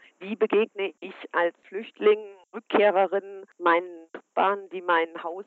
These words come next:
während des Krieges geplündert oder auch niedergebrannt haben? Vertraue ich einer Regierung, deren führenden Köpfe die einstigen Kriegstreiber sind, auch wenn sie jetzt, äh, demokratisch, äh, gewählt wurden?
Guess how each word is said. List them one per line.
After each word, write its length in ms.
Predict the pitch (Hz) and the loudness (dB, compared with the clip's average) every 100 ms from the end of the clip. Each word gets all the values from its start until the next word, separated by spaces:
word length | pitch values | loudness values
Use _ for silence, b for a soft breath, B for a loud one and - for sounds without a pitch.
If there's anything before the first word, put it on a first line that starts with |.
| - | -2
während 240 | 185 180 | 0 0
des 120 | 170 - | -4 -8
Krieges 320 | 190 202 202 | -6 -6 -8
geplündert 480 | 175 - 208 208 196 190 | -12 -12 -2 0 2 -2
oder 300 | 170 170 151 - - | 0 2 2 0 -8
auch 180 | 160 - | -8 -8
niedergebrannt 640 | 175 202 170 - 143 139 | -2 2 2 0 -4 -2
haben? 360 | - 143 135 135 - | -2 -2 -4 -6 -6
Vertraue 420 | 175 - 160 226 | -4 -2 -2 0
ich 120 | 208 | 2
einer 320 | 180 190 196 | 0 2 0
Regierung, 580 | - - 185 196 214 196 | 0 -4 -8 -10 -10 -4
deren 300 | 180 165 170 | 0 0 -2
führenden 500 | - 220 220 202 175 - | -12 -12 -10 -8 -12 -6
Köpfe 480 | 214 - - 208 202 | -6 -4 0 0 0
die 220 | 185 175 - | 0 2 4
einstigen 600 | 156 180 - 190 180 160 | 2 2 -2 -6 -12 -2
Kriegstreiber 720 | - 208 - - - 220 220 214 | -2 0 -4 -6 -2 -2 -2 -6
sind, 200 | 247 - | -10 -12
auch 140 | - | -6
wenn 160 | 160 175 | -6 -4
sie 160 | 156 | -4
jetzt, 420 | 156 170 - 196 - - | 2 2 2 -8 -4 -2
äh, 120 | 147 | -4
demokratisch, 880 | 165 151 165 - 147 156 180 - - | -6 -10 -4 2 2 2 -6 -20 -14
äh, 180 | - - | -12 -6
gewählt 420 | 156 131 156 196 | -2 2 0 -2
wurden? 420 | - 214 226 247 | -10 -10 -10 -12